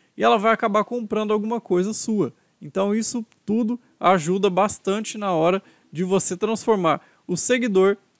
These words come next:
em um comprador. E aí, quais são os próximos passos? Você tem aqui o meio de funil.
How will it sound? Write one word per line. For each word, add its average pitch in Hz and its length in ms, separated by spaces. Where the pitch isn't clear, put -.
em 214 140
um 214 100
comprador. 202 720
E 240 100
aí, 269 260
quais 240 240
são 240 140
os 214 100
próximos 220 440
passos? 147 380
Você 190 280
tem 226 240
aqui 202 300
o - 160
meio 190 260
de 208 120
funil. 202 460